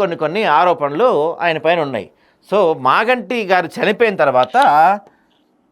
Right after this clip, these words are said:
వీళ్ళు ఏదైతే సింపతి అనుకున్నారో ఆ సింపతి ఇక్కడ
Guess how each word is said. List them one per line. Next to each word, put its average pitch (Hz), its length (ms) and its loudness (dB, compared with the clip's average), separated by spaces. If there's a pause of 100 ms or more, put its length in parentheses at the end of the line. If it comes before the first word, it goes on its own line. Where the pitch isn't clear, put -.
(1900)
వీళ్ళు 175 300 -4
ఏదైతే 233 400 0 (400)
సింపతి 208 500 -6
అనుకున్నారో 165 560 -4 (300)
ఆ - 20 0 (220)
సింపతి 190 500 -8
ఇక్కడ 175 180 -6